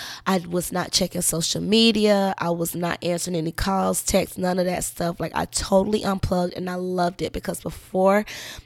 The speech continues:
the cruise, I just saw myself, like, you know, scrolling Instagram aimlessly, just really getting lost in media, both television and my phone, and just feeling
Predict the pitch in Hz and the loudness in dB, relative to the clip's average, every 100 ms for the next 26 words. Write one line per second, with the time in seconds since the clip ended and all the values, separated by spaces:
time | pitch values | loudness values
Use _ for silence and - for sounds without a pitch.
0 | - 208 - - 214 202 202 202 - - | 2 2 2 0 4 4 2 0 -2 -4
1 | - 180 175 180 180 - 185 180 185 185 | -2 -2 -2 -4 -2 -2 -2 -2 -4 -6
2 | - 165 - - 180 - - - - - | -4 -4 -4 -6 -6 -6 -12 -20 -20 -20
3 | - _ - 202 190 175 180 180 _ - | -20 _ -6 -2 -2 -2 -4 -8 _ -20
4 | - _ - - - 247 233 226 - 196 | -20 _ -10 -6 -2 2 4 4 2 0
5 | 190 - - 180 180 175 - 185 180 175 | -2 -2 -2 -2 -2 -4 -4 -4 -2 -2
6 | 170 - 185 180 180 180 180 180 185 - | -2 -4 -2 0 0 -4 -6 -6 -6 -4
7 | 190 220 220 220 - 185 180 185 - - | 0 0 2 -2 -2 -2 -2 -2 -4 -4
8 | 180 180 190 190 185 180 175 175 - 196 | -4 -2 -2 0 0 0 -2 -2 -4 -2
9 | 190 190 185 180 175 - 180 185 180 - | -2 -2 -2 -2 -4 -4 -6 -4 -6 -4
10 | 190 180 180 180 180 - 170 175 175 - | -2 0 0 -2 -4 -6 -6 -6 -6 -4
11 | 208 196 | -4 -4